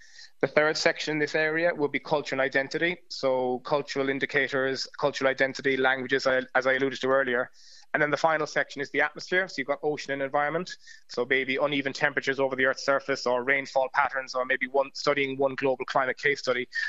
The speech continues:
Ultimately, the teacher will choose what section that you will do. And you take, um, three aspects and they'll be worth twenty-four S R Ps. The structure of the answer is very important here and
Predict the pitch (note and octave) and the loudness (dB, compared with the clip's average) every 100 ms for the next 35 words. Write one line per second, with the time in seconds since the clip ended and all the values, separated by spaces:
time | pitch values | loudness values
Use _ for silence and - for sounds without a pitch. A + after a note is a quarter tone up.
0 | - - D#3+ D#3 E3+ F#3+ F3+ E3 - E3+ | -6 0 0 2 0 2 0 0 -2 -2
1 | D#3 D3 - F3+ E3 C#3 D3 - - D3+ | -2 -2 0 0 2 0 0 0 0 -2
2 | D3+ C3+ - C3 B2+ D3 C#3 C3 - - | -2 -4 -2 -2 0 0 0 -4 -12 -20
3 | - - - - - C#3 C3+ C3 D3+ C3+ | -20 -20 -18 -6 0 0 0 2 2 2
4 | - - C3 C3 B2+ C3 B2 - - - | -2 0 2 2 0 -2 -6 -12 -18 -16
5 | - D#3+ D3 D3 - B2+ - - C#3 C3+ | -4 0 2 0 -2 -4 -4 -6 -4 -2
6 | C3+ C3 C3 B2+ - D3+ C#3+ C3+ C#3 C3 | -2 -2 -2 -2 -4 -6 -4 -6 -2 0
7 | C3 - C3+ D3+ D3+ E3 - - - - | 0 0 -2 0 -2 -2 -8 -16 -20 -12
8 | - - F#3 - D#3 D3 D#3+ E3+ E3 C3+ | -8 2 2 2 0 4 4 2 -2 -8
9 | B2+ C3+ C3 B2+ C#3 C#3 C3 - C#3 C3 | -4 0 0 -2 -2 -2 -2 -4 -2 -2
10 | B2+ B2 | -4 -8